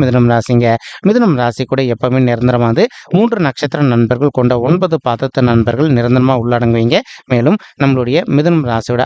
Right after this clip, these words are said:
அதிபதி வந்து புதன் பகவான் அப்படின்னு கூடிய காரணத்தினாலையும் நம்மளுடைய மிதுனம் ராசி நண்பர்கள் வேண்டி வணங்கக்கூடிய கடவுள் வந்து விஷ்ணு பெருமான்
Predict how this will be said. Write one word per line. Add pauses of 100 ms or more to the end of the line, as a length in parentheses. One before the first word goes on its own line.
(120)
அதிபதி
வந்து (200)
புதன்
பகவான்
அப்படின்னு
கூடிய
காரணத்தினாலையும் (300)
நம்மளுடைய
மிதுனம்
ராசி
நண்பர்கள்
வேண்டி
வணங்கக்கூடிய (120)
கடவுள்
வந்து (360)
விஷ்ணு (100)
பெருமான்